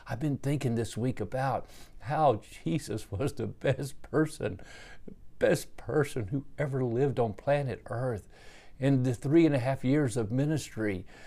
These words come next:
where he healed the blind, fed the hungry, gave sight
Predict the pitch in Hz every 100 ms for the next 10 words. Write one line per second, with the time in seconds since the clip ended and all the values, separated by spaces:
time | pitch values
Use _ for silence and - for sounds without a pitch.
0 | - - 131 123 123 139 120 117 170 160
1 | 117 107 117 151 139 117 104 - 156 143
2 | 139 - 151 151 120 101 92 92 - -
3 | - - - 139 156 - - - 143 151
4 | - -